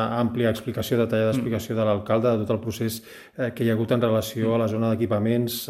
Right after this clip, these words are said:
Speaker 1: de, de, del mar. El, el punt en què ens trobem és que ara l'Ajuntament el que fa és requerir a l'empresa que compleixi amb els seus compromisos contractuals.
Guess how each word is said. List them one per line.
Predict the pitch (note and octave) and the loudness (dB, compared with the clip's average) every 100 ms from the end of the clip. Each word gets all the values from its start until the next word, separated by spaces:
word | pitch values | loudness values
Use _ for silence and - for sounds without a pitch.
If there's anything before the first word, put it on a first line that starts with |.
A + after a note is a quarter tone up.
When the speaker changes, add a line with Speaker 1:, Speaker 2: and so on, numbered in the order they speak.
| G2+ | -4
Speaker 1:
de, | G#2+ G2+ G2+ G#2 G#2+ A2 G#2 | -2 0 -2 -4 -6 -8 -6
de, | G2+ G2+ | -6 -4
del | G#2 A2 | -2 0
mar. | B2 E3 | 2 2
El, | C#3+ B2+ - | 0 -2 -6
el | A#2 | -4
punt | - C3+ | 0 2
en | C3+ | 4
què | B2+ A#2 | 2 0
ens | |
trobem | C3 C3 | 0 0
és | C3 | 0
que | C3+ | 2
ara | C3 | 2
l'Ajuntament | A#2+ A#2+ A#2+ C#3 E3 - - - A#2+ | 2 2 2 2 -2 -12 -20 -12 -6
el | A2+ | -6
que | |
fa | A2 B2 | 0 2
és | B2 - - | 2 -2 -6
requerir | A#2 A#2 A#2 A#2 C3+ | -2 0 0 2 4
a | C3+ | 4
l'empresa | C3 A#2 C3 D3+ | 2 2 0 0
que | C#3 | 0
compleixi | A#2 G#2+ A#2 F3 | 0 2 0 0
amb | D3+ | -2
els | A2 | -2
seus | C3 | -4
compromisos | C3+ G#2+ A2 A2 G#2+ | -4 -2 0 0 -2
contractuals. | G#2+ G2 F#2 C#3 D#3+ G#2+ G2 - - | -6 -6 -8 -4 -2 -2 -6 -14 -20